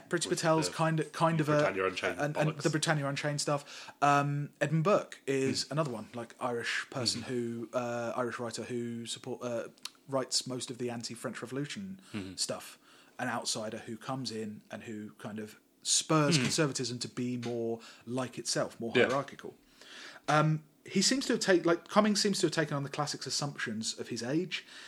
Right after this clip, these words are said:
Speaker 1: that he can't break out of, that markets and science are immutable, they're the same thing forever,
Speaker 2: Mm-hmm.
Speaker 1: and that what he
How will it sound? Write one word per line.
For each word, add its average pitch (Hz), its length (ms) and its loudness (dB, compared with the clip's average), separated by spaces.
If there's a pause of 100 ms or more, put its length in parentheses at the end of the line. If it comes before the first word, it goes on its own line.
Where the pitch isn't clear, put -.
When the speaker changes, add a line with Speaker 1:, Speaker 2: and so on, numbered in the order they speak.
(120)
Speaker 1:
that - 80 -6
he 147 120 -2
can't - 360 -2
break 127 240 -4
out 117 180 -4
of, 107 280 -4
that - 200 -10
markets 143 480 -2
and 117 100 -2
science 123 460 0
are 117 280 -4
immutable, 127 760 -2 (240)
they're 120 100 -4
the 113 80 -4
same 170 320 4
thing 131 340 -4
forever, 156 540 2
Speaker 2:
Mm-hmm. - 540 -6
Speaker 1:
and 127 140 -2
that 131 280 -2
what 147 220 4
he 135 480 -4